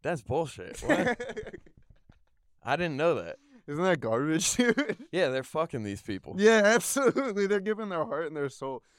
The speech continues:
Speaker 2: And they don't help you book at all. You get the show in Las Vegas, and then after that, that's it.
Speaker 1: I mean, I'm sure they get, like,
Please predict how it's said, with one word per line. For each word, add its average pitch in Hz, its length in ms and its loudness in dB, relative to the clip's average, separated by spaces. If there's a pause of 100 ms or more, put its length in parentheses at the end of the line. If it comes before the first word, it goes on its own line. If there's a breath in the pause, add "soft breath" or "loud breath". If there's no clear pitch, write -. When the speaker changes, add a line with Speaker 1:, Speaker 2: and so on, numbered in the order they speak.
(120)
Speaker 2:
And 156 120 -2
they 170 80 2
don't 185 260 4
help 220 180 4
you 175 100 0
book 135 300 -4
at 120 80 -2
all. 104 260 -6
You 139 160 -4
get 170 180 0
the 165 140 0
show 156 280 0
in 160 120 -2
Las 139 200 2
Vegas, 139 460 -2
and 135 140 -6
then 123 100 -4
after 131 260 -6
that, 113 140 -4
that's 110 220 -12
it. 104 140 -12 (1080)
Speaker 1:
I 143 60 -6
mean, 175 100 0
I'm 196 60 -2
sure 214 220 0
they 180 160 0
get, 123 260 -4
like, 104 420 -4